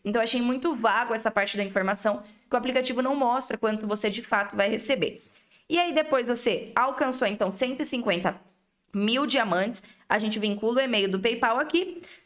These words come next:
clica em cash out e tem até três dias úteis aqui pra tá recebendo.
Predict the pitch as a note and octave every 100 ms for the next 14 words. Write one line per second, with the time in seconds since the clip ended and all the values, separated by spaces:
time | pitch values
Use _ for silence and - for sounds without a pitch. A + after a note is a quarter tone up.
0 | _ D#4 C4 A#3 A#3 B3 - D#4 D#4+ F#4+
1 | - - _ E4+ F4 D#4 D4 D#4 D4+ D#4
2 | D4+ D4 D4+ C4+ C#4+ C#4+ C4 C#4 C4 B3+
3 | B3+ B3+ A#3+ A#3+ A#3+ A#3+ A#3+ A3 G#3+ C#4
4 | A#3 D3 C3 G#2